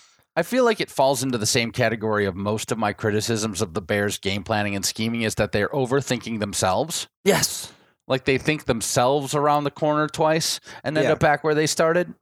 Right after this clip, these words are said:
Speaker 2: Yeah.
Speaker 1: Whereas just doing the aggressive thing, which is like, "Hello, Khalil Mack. We've given you seventy billion dollars
Speaker 2: Go as fast as
Speaker 1: to
Speaker 2: you can
Speaker 1: sack
Speaker 2: to
Speaker 1: the
Speaker 2: quarterback.
Speaker 1: quarterback.
Speaker 2: Go get him."
Speaker 1: Like, whatever, whatever play the rest of the defense is running,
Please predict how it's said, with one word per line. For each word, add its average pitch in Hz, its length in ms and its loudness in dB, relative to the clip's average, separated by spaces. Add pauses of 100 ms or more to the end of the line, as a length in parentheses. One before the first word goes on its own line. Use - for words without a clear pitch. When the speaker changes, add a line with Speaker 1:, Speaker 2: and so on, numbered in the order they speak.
(120)
Speaker 2:
Yeah. 120 240 2 (680)
Speaker 1:
Whereas 131 320 2
just - 220 -2
doing 131 240 2
the 123 100 2
aggressive 120 420 2
thing, 139 220 0
which 123 200 -2
is 117 140 -2
like, 107 320 -2 (320)
"Hello, 143 260 2
Khalil 98 360 0
Mack. 95 340 0
We've 123 180 -4
given 117 240 -4
you 110 120 -2
seventy 139 520 0
billion 123 440 0
dollars 85 560 0
Speaker 2:
Go 127 320 0 (180)
as 113 180 0
fast 143 440 0
as 139 80 0
Speaker 1:
to 131 60 4
Speaker 2:
you 131 40 2
can - 100 0
Speaker 1:
sack 127 280 4
Speaker 2:
to - 60 -4
Speaker 1:
the 127 120 2
Speaker 2:
quarterback. 117 600 2
Speaker 1:
quarterback. - 140 -14
Speaker 2:
Go 147 140 4
get 139 220 2
him." 92 220 -4
Speaker 1:
Like, 120 380 0
whatever, 165 520 2
whatever 151 560 2
play 170 340 2
the 139 120 2
rest 143 240 2
of 127 60 0
the 131 40 0
defense 123 480 0
is 104 140 -2
running, 117 420 0